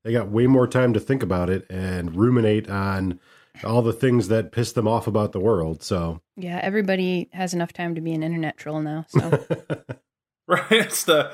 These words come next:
Speaker 3: it's the most amazing thing. Like, uh, I was told, this is, uh, "Hey, Bob, you got all this time now to write." I was like, "I would if there wasn't this crippling stress."
Speaker 1: Yeah.
Speaker 2: Yeah, that's fair.
Speaker 3: Right. And, like,
Speaker 1: Yeah.
Speaker 3: what, what do you mean? It's like, well,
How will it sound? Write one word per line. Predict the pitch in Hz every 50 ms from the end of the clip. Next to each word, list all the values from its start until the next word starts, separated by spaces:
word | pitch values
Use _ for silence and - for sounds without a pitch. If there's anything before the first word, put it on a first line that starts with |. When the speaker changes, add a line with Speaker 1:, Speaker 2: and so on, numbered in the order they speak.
| - - _
Speaker 3:
it's | - -
the | 160
most | 151 160 151 - 160
amazing | 139 139 139 131 127 120
thing. | 117 - 160 131 110 107
Like, | 107 107 98 -
uh, | 110 110 107 104 101 104
I | 120
was | 117 117 -
told, | - - 131 123 120 107
this | - -
is, | 110 104 101
uh, | 107 104 101 101
"Hey, | 110 123
Bob, | 113 - 135 143 123 - 101
you | 104 110
got | 110 110
all | 113 104
this | 101 -
time | - 123 127 131
now | 110 101 95
to | 92
write." | 90 95 117 123 104 - - _ _ _ _ _ _ _
I | 127
was | 123 117
like, | 127 117 - - -
"I | 135
would | 120 110 147 160 123 90 - - _ _
if | 123 123 -
there | 123 120
wasn't | 123 131 123 143 123 110
this | 120 -
crippling | - - - 131 123 - 123 120 113 113
stress." | - - - 117 101 90 - - - - _ _ _ _ _ _ _ _ _ _
Speaker 1:
Yeah. | 127 135 120 - - _ _ _ _ -
Speaker 2:
Yeah, | 247 294 311 254
that's | 220 254 254 -
fair. | - 196 208 190 151 175 - _ - - _ _ _ _ _ _ 78 87 -
Speaker 3:
Right. | 131 - - - 135 143 143 -
And, | 139
like, | 127 127 123
Speaker 1:
Yeah. | -
Speaker 3:
what, | - 147 151 - - -
what | 143 139 143
do | 139
you | 127
mean? | 143 165 147 113 113
It's | 107 -
like, | 117 101
well, | 117 139 143 139 135 - - -